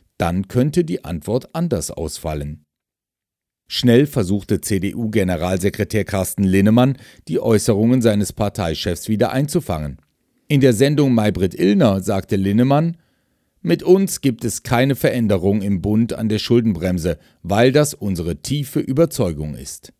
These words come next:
Zitat Ende. Sondervermögen ja, keine schnelle Reform der Schuldenbremse. Nach der Wahl scheint nun aber vieles anders zu sein.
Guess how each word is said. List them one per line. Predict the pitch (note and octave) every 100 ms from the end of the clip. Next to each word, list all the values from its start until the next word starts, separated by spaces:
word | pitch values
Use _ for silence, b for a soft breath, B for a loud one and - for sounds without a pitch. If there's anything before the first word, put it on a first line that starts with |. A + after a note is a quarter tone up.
| _
Zitat | - C#3+ G2+ G#2+ -
Ende. | D2+ D#2 - _ _ _ _ _ _ _ _ _ _ _
Sondervermögen | F#2 E2+ A#2 D3 E3 - D#3+ E3 E3 D#3 D#3
ja, | C#3 D#2+ C2 - _ b b b _
keine | G#2 F#2+ A2+ C#3+
schnelle | - G#2+ F#2+ G2+
Reform | G2+ - G2 G#2
der | A2+
Schuldenbremse. | - D#3 G#2+ D2+ D2 D2 C#2+ C2+ _ _ _ _ _ _ _ _ _ _ _ _ _ _ _ _ -
Nach | D3 E3
der | - E3+
Wahl | G#2 F#2 A2
scheint | - C#3+ D3+ D3+
nun | F3 E3+
aber | C#3+ D3
vieles | - A2+ G2 A2
anders | - D#3 A#2 E2+ -
zu | G2+
sein. | F2 F2+ F2+